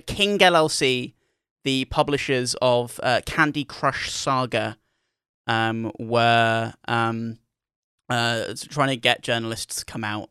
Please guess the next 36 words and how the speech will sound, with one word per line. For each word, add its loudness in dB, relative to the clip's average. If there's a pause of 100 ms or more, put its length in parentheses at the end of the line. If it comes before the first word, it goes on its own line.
to -8
Sweden -2
to, -6
to -8
do -4
a -2
preview -4
event, -10 (140)
uh, -6
for -4 (340)
Legend 2
of -4
Soulguard, 2
a -4
mobile 2
game -2
that's -8
like -6
a -2
match -4
three -6
R 0
P -4
G -4
sort -6
of -4 (200)
thing. -2 (680)
Um, 2 (420)
and 4
we 2
got 2
flown 4
out 2
to -4
Sweden, 0 (540)
uh, 4